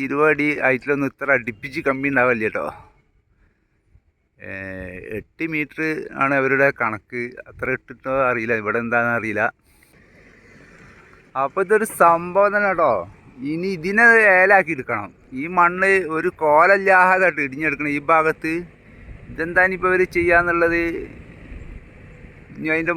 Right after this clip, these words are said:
മുകളിൽ ഇപ്പം ഐഡിയയും കിട്ടില്ല. ഇവർ ഇങ്ങനെ ഈ ഭാഗത്ത് ഇതാ ലെവലാക്കിയിട്ടുണ്ട്. അവിടെ മൊത്തം ഇടിഞ്ഞ് ഇതായിരിക്കുന്നു കേട്ടോ. മോൾ ഭാഗം ഇങ്ങനെ അങ്ങോട്ടേക്ക് ചാടി നിൽക്കുകയാണ്. അതുകൊണ്ട് തന്നെ അവിടെ ഷോർട്ട് ട്രീറ്റിൻ്റെ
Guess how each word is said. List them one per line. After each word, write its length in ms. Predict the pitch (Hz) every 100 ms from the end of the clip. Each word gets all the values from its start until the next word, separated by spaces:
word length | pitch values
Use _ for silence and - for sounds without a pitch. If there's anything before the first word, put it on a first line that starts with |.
| 156
മുകളിൽ 380 | 156 165 175 180
ഇപ്പം 220 | 180 170 175 175 156 - - - - - - - - - - - - 123
ഐഡിയയും 260 | 127 135 143
കിട്ടില്ല. 240 | 143 135 135
ഇവർ 140 | 135 143
ഇങ്ങനെ 200 | 160 156 160 - - - - - - - - -
ഈ 40 | 143 165
ഭാഗത്ത് 280 | 202 190 180
ഇതാ 120 | 196 190 160
ലെവലാക്കിയിട്ടുണ്ട്. 640 | 143 156 151 123 131 131 135 123
അവിടെ 260 | 127 151 180 156
മൊത്തം 300 | - - 175
ഇടിഞ്ഞ് 300 | 147 143 156 151 139 -
ഇതായിരിക്കുന്നു 420 | 135 123 117 113
കേട്ടോ. 160 | 104 90 - - - - - 123
മോൾ 180 | 127 143 156 180
ഭാഗം 180 | 208 202
ഇങ്ങനെ 160 | 196 202
അങ്ങോട്ടേക്ക് 400 | 175 185 190 196 170
ചാടി 380 | 151 156 190 208
നിൽക്കുകയാണ്. 400 | 175 165 147 139 160 151 - - - - - - 127
അതുകൊണ്ട് 380 | 131 139 170 190 185
തന്നെ 220 | 180 185 - - - - 139
അവിടെ 200 | 151 180 175
ഷോർട്ട് 320 | 160 160 -
ട്രീറ്റിൻ്റെ 400 | 185 180 196 202